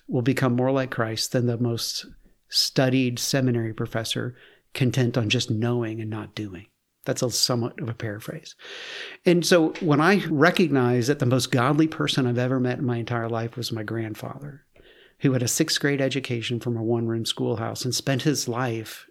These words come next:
as a dairy farmer and then taking care of people who were mentally and physically handicapped. He lived his life in Christ. And if you asked him about his life, he would say, "I read the Bible every day and I just try to do it." One time I was sitting with him,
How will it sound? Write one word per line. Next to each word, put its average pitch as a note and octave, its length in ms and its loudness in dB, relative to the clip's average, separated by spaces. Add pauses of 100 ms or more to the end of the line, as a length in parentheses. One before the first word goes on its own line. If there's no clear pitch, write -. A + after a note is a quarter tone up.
(120)
as - 120 -2
a A#2 60 -2
dairy A#2 300 -2
farmer F3+ 560 -2
and C3 180 4
then B2+ 140 4
taking C3+ 320 -2
care A#2+ 240 -2
of A2+ 100 -8
people C3 280 -4
who A#2 40 -2
were A#2+ 80 0
mentally A#2 340 -2
and A2 80 -6
physically A#2 380 -6
handicapped. A2 720 -12 (840)
He E3+ 360 2
lived D3 340 4
his C3+ 260 2
life A#2 400 -2
in A#2+ 200 -4
Christ. - 560 -6 (120)
And C3 420 0 (280)
if C3 160 0
you C3+ 160 2
asked D3+ 360 2
him C#3 280 4
about C3 240 0
his B2+ 160 -2
life, A#2+ 200 0
he C3 100 -2
would A#2+ 100 -2
say, A#2+ 300 0 (340)
"I E3 60 -6
read C3+ 200 2
the D#3+ 60 -2
Bible C#3 320 -2
every C3 220 -2
day A2+ 180 -2
and A#2 140 -4
I A2+ 40 -4
just A2 200 -4
try A2 160 -8
to G#2 80 -10
do - 180 -16
it." - 80 -20 (1040)
One D#3 160 8
time D3+ 220 4
I B2 60 4
was A#2 120 2
sitting D3 300 4
with B2+ 140 2
him, A#2+ 280 0